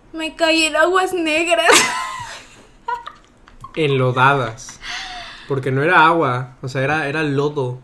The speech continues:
Speaker 2: lodo de aguas negras.
Speaker 1: Y le dije, "Pues pasa", y me hace,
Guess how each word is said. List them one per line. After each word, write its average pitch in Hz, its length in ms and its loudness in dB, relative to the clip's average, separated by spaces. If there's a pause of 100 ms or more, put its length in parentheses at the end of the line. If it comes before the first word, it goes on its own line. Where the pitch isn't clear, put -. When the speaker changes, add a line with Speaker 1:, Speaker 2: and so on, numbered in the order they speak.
Speaker 2:
lodo 139 340 -4
de 139 80 -4
aguas 135 240 -4
negras. 127 400 -4 (380)
Speaker 1:
Y 311 140 0
le 330 80 4
dije, 339 220 0
"Pues 339 300 -2
pasa", 381 560 6
y 339 60 -2
me 330 140 -2
hace, 339 360 -4